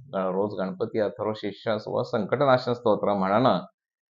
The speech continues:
व ऐकणे हे अत्यंत गरजेचं आहे. ऑफिसमध्ये किंवा घरामध्ये असा जर जप लावला, अ, तर गणपतीचं स्तोत्र लावलं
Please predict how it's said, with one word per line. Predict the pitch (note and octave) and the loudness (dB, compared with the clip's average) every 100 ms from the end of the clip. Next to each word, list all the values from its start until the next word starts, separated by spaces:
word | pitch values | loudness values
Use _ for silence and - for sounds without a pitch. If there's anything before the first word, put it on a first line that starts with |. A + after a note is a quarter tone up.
| _ | _
व | G#2 B2+ - | 6 8 8
ऐकणे | A#2 A#2 C3 G2+ G2 | 6 6 2 2 0
हे | G2 - A#2+ | -6 4 6
अत्यंत | A2 - G#2 G#2+ B2 | 6 4 -2 0 0
गरजेचं | G2 F#2 F#2 F#2 | 2 2 0 2
आहे. | G#2 F#2+ F2+ - _ _ _ _ - - _ _ _ | 2 2 -4 -14 _ _ _ _ -20 -20 _ _ _
ऑफिसमध्ये | D2+ G#2+ D3+ C#3+ A#2+ G2 F#2+ | 2 4 2 -2 0 0 0
किंवा | F#2 G#2 A2+ | -2 -2 0
घरामध्ये | A2 A2+ A#2 F#2+ E2+ - | 4 6 6 4 -2 -2
असा | G2 - B2 | -2 4 4
जर | A#2+ A2 F#2 | 6 2 2
जप | A2 A2+ | 0 4
लावला, | A#2+ G2 E2 C#2+ - _ _ _ _ - | 6 8 6 0 -6 _ _ _ _ -8
अ, | D2+ F#2+ G2 F#2+ F#2+ F#2 F2+ D2 | -4 0 2 2 0 0 -2 -6
तर | - - G#2 G#2 A2+ G2 | -6 2 2 2 -2 -2
गणपतीचं | F#2 G2 F#2 G2+ G#2+ | -2 -2 -4 -4 -4
स्तोत्र | A#2 - F2+ G2 G2+ | -8 -6 -4 0 2
लावलं | G2 F2+ | 2 2